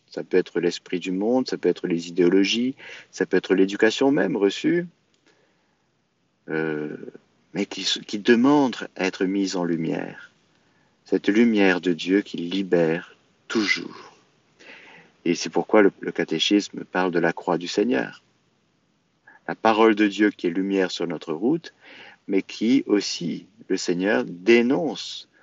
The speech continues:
le Saint-Esprit dénonce le péché en nous pour nous en libérer. Et celui qui n'aime pas la lumière,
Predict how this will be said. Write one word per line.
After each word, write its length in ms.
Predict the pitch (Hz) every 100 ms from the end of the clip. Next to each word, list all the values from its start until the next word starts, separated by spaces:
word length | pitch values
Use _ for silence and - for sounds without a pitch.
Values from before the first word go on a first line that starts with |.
| _ -
le 80 |
Saint-Esprit 640 | 95 139 131 101 - - 127
dénonce 840 | 107 120 120 120 170 170 151 -
le 100 | 90
péché 460 | 87 101 95 - 107
en 80 | 82
nous 240 | 104 - _ - _ _ _
pour 200 | 104 98
nous 180 | 90 85
en 120 | 80
libérer. 840 | 85 110 113 98 92 80 76 - _ _ _ _ _ _ _ _ _ _ _ _ - - - -
Et 100 | 95
celui 340 | - 117 139
qui 680 | - - 120 117 113 107 101
n'aime 260 | 104 113 107
pas 240 | 180 214
la 140 | 156
lumière, 640 | 92 90 85 80 80 - -